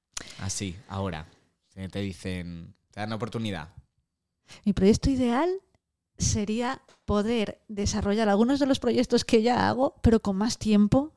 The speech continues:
Speaker 2: y poder seguir haciéndolo. Porque al final, esta, esta, esta sensación de picoteo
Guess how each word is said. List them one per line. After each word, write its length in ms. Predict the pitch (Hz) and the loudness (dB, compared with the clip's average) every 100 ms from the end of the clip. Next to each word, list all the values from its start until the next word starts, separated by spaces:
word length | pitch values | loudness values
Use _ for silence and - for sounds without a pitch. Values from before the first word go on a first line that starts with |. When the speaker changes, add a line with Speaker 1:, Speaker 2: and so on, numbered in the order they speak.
| _ | _
Speaker 2:
y 120 | 226 | -4
poder 360 | 214 190 208 247 | 0 2 0 -4
seguir 420 | - 240 214 302 | -6 -2 2 4
haciéndolo. 760 | 285 214 226 196 175 170 160 156 | 4 4 4 4 4 2 2 -2
Porque 200 | - 196 | -2 -2
al 60 | 196 | 0
final, 360 | 220 226 226 - | 2 2 2 0
esta, 380 | 233 - 311 - | -4 -2 -2 0
esta, 340 | 208 294 302 - | 0 0 -2 -2
esta 180 | 233 | -2
sensación 480 | 285 294 285 - 254 | -2 -2 -4 -2 -2
de 140 | 226 202 | 0 0
picoteo 720 | 208 190 185 240 254 233 302 | 0 2 4 6 6 4 0